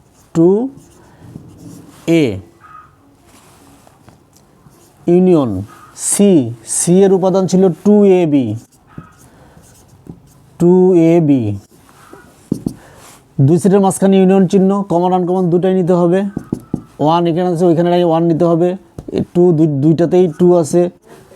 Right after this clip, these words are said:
দুইটা মিলে একটা টু নিলাম। এ এটাতে আছে, ওইটাতেও আছে, এ নিলাম। বি ওইটাতে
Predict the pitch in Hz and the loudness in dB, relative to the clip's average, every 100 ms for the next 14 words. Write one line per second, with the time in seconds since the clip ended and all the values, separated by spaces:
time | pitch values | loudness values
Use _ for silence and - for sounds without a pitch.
0 | - - 147 175 175 170 170 180 175 185 | -6 -2 0 2 2 0 0 -2 -2 0
1 | 175 170 175 175 185 - - - 151 180 | 0 2 0 -2 -8 -14 -20 -6 -2 2
2 | 175 156 175 180 175 139 180 165 156 170 | 2 0 0 0 0 0 0 2 0 0
3 | 180 175 165 - 175 180 - _ _ 165 | 0 0 0 0 -2 -2 -10 _ _ -2
4 | 175 175 170 175 180 - - - 127 170 | 2 2 2 0 -4 -10 -20 -2 0 2
5 | 185 170 180 160 | 2 2 -2 0